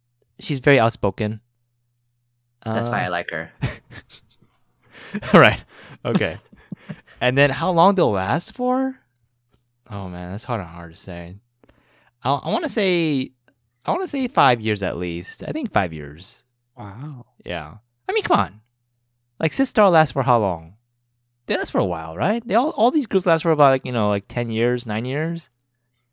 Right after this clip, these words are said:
Speaker 1: Even though towards the end, like, n-, they're kinda, like, unpopular, like, kinda dying out, but they still last for that long. So I think five years is nothing.
Speaker 3: Mm, is, is Le Sserafim gonna be over, uh, New Jeans on your Spotify?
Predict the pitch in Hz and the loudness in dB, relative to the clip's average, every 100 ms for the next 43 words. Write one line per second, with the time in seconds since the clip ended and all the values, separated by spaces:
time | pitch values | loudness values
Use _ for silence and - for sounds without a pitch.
0 | _ _ - 147 160 156 143 139 147 131 | _ _ -4 2 4 6 6 4 2 2
1 | 120 117 104 101 98 101 113 110 98 - | 2 2 0 -2 -4 -4 -2 -2 -2 -4
2 | 104 101 101 104 98 92 87 - - 101 | -4 -2 -4 -2 -2 -2 -6 -10 -8 -6
3 | 92 90 90 90 101 110 98 98 98 208 | -4 -4 -4 -4 -4 -4 -6 -6 -4 -4
4 | 190 92 - - - - - _ _ _ | -4 -4 -8 -12 -12 -16 -20 _ _ _
5 | _ _ _ _ _ - 123 311 220 90 | _ _ _ _ _ -10 -6 -6 -4 -6
6 | 82 85 82 85 87 87 98 _ _ _ | -6 -10 -12 -12 -12 -14 -16 _ _ _
7 | _ _ _ _ _ _ _ _ _ - | _ _ _ _ _ _ _ _ _ -20
8 | 104 107 - 143 139 - 117 123 151 - | -20 -20 -16 -12 -10 -10 -8 -4 -4 -2
9 | 170 160 156 147 135 110 113 - 117 113 | -4 -2 0 0 0 -2 -4 -4 -2 -2
10 | 113 117 107 104 101 98 98 - _ - | 0 -2 -2 -6 -8 -10 -12 -18 _ -16
11 | - 98 98 107 98 143 175 190 - - | -10 -8 -6 -6 -2 -2 -2 -4 -8 -10
12 | 143 143 - 151 151 - 185 | -6 -6 -6 -6 -6 -8 -10